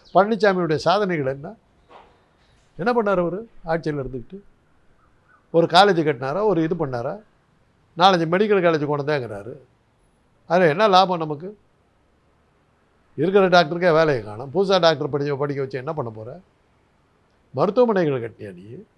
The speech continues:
ஏதாவது சொல்லிக்கிற மாதிரி தொழில் வளர்ச்சி ஏதாவது இருக்குதா?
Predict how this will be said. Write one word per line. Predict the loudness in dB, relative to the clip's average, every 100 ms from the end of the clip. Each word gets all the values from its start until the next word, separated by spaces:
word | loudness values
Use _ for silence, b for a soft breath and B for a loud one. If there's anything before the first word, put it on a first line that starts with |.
| _ _ _ _ _ _ _ _ _ _ _ _ _ _ _ _ _ _ _ _ _ _ _ -18
ஏதாவது | -8 4 6 6
சொல்லிக்கிற | 0 -2 2 4
மாதிரி | 4 2 2
தொழில் | 2 2 2
வளர்ச்சி | 2 2 0
ஏதாவது | -2 2 4 4 0
இருக்குதா? | -2 -6